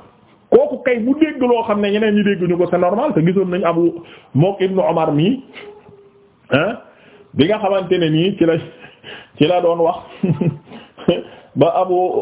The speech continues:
Ibnu Umar ne, ah, Abu Hurayra nag ëppal na li muy nettali quoi. Mu dem laaj ne Sayyidatu Aisha, dem Sayyidatu Aisha ne ko kaay, ñu dem. Ne ko est-ce que déggoo Yonent saa sallam wax lii? Mu ne ko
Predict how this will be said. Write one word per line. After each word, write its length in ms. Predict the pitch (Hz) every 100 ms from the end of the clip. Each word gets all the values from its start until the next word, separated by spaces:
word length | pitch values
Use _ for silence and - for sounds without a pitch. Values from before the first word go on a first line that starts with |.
| 160 165 165 135 160
Ibnu 180 | 175 180
Umar 360 | 170 165 160
ne, 160 | 160 165
ah, 300 | - 190 202 -
Abu 180 | 151 170 170
Hurayra 300 | 170 170 165
nag 140 | 156 160 -
ëppal 340 | 165 185 170
na 80 | 165
li 140 | 160
muy 180 | 160 151 135 135
nettali 400 | 160 160 147 143
quoi. 240 | 139 110 -
Mu 160 | 104 151
dem 200 | 170 165
laaj 240 | 165 - 107
ne 220 | 151 -
Sayyidatu 300 | 160 175 165
Aisha, 300 | 151 143 147
dem 300 | 135 143 156 147
Sayyidatu 300 | 170 156 156
Aisha 340 | 139 127 120
ne 120 | 135
ko 100 | 156
kaay, 280 | - - 95 - _ _ _
ñu 120 | 139
dem. 120 | 185 - - - _ _ - - -
Ne 120 | 240
ko 140 | - 320
est-ce 140 | 302
que 80 | 302 294
déggoo 300 | 285 269 254
Yonent 240 | 247 254
saa 200 | 247 247
sallam 200 | 240 240 233
wax 120 | 220
lii? 180 | 208 208
Mu 120 | 135
ne 100 | 131
ko 120 | 135